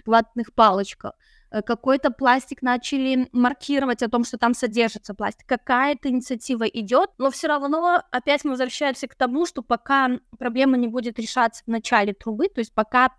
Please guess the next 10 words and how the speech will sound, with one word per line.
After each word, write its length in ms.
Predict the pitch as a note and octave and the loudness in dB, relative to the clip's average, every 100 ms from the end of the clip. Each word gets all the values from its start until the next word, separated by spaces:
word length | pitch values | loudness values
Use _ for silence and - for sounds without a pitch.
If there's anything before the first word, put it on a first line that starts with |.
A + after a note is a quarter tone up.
| _ | _
производство 840 | C4 A#3+ A3+ A3+ C4 B3+ - A3 G3 _ _ - | -2 0 0 -2 0 0 -2 -12 -12 _ _ 0
пластика 560 | A#3+ A3+ - _ A3+ | 2 2 -2 _ -6
не 140 | A3 A3 | -4 -2
будет 380 | A3+ G#3 G3 | -2 -4 -6
ограничено, 840 | G3+ G#3+ G3+ A#3+ G#4+ - C#4+ G3 - - | -6 -4 -2 0 -2 0 0 0 -6 -2
все 200 | D#4+ F4 | 2 4
наши 360 | E4+ D4 D#4+ | 4 2 -2
усилия 760 | - C4 - C#4 C#4+ D#4 C#4+ B3+ | -4 -6 -10 -4 0 2 2 0
по 480 | - B3+ B3+ B3+ A#3+ | -2 -4 0 0 0
переработке, 1200 | - C#4+ C4+ B3 G3+ A3+ A#3+ A#3+ - A#3+ A3+ | 0 0 2 0 0 0 0 -2 -8 -2 0